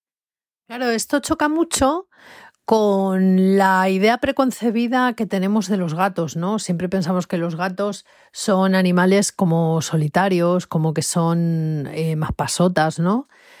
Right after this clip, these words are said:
Eh, que los gatos, mm, bueno, pues, eh, no, no están tan pendientes, digamos, de nosotros, eh, que son animales que se aíslan más y que no, no quieren saber nada del, del mundo.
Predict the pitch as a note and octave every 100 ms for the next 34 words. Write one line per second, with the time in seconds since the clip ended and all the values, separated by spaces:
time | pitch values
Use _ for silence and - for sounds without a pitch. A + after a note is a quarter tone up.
0 | - _ - F#3+ E3 D#3+ D#3+ D#3 D#3 D#3
1 | C3+ D#3+ D#3+ F3 F3 D#3 - - - -
2 | D#3 D#3 D3 D#3 D3+ C#3 C#3+ C#3+ - D3
3 | C#3+ C#3 C3+ F3 F#3 G3+ G#3+ G3+ G3+ G3+
4 | G#3+ A#3 A3+ - A3+ A3+ G#3+ G3 F#3 F#3
5 | F3+ F#3 G#3 G#3 G#3 F#3 F3+ G3 F3 F3
6 | D#3+ A3 G3+ A3+ C4 E4 - - - -
7 | _ - G3 F3+ F3 F#3 - G3+ G#3+ G#3+
8 | A3+ - G3+ F3 E3 F#3+ G3 E3 F3 A#3+
9 | B3 B3+ - F3+ F3 E3+ F#3+ F#3+ F3+ D3+
10 | G3 F#3+ G#3+ F#3+ G3 F#3+ F#3 G3 G3+ F#3
11 | E3 D3+ D3 C#3+ C#3+ D3+ D#3+ D#3 F3+ F3
12 | D#3+ C#3+